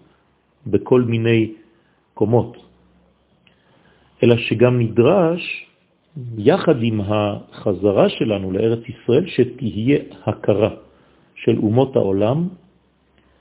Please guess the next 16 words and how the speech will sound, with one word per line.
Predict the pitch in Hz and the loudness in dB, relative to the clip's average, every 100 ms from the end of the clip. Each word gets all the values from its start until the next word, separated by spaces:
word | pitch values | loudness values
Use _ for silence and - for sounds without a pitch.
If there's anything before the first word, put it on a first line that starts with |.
| _ _ _ _ - - - - - - - _ _ _ _ _ _ _ _ _ _ _ 120 | _ _ _ _ -20 -20 -20 -20 -20 -20 -20 _ _ _ _ _ _ _ _ _ _ _ 0
מהו | 123 175 196 156 156 - - _ _ _ | 4 4 6 4 2 0 -12 _ _ _
התפקיד | 117 113 113 - - 147 131 | -6 -2 -2 -2 -4 -4 -2
המרכזי | 104 113 110 104 - 101 117 | -2 -2 -2 -2 -2 -2 -2
של | 120 110 | -2 -2
עם | 110 110 | 0 -2
ישראל | 107 - 110 110 113 - | -4 -4 0 2 0 0
על | 113 | 0
במת | 101 98 98 98 | 2 0 -2 -2
ההיסטוריה. | 101 95 - - 87 87 - - _ _ _ _ _ _ _ _ _ _ _ _ - | -2 -4 -6 -4 -4 -6 -10 -18 _ _ _ _ _ _ _ _ _ _ _ _ -2
הגויים | 104 117 180 185 | 4 6 6 2
צריכים | 120 117 160 | -4 -2 0
לומר | 131 110 135 165 175 - _ _ _ _ _ - | 0 0 0 0 -4 -8 _ _ _ _ _ -4
באופן | 113 131 143 143 127 | 0 0 2 -2 -2
פשוט | - - - - | -4 -4 -6 -4
ובפה | 117 104 - 131 | -2 -2 2 2
מלא, | 113 104 | 2 0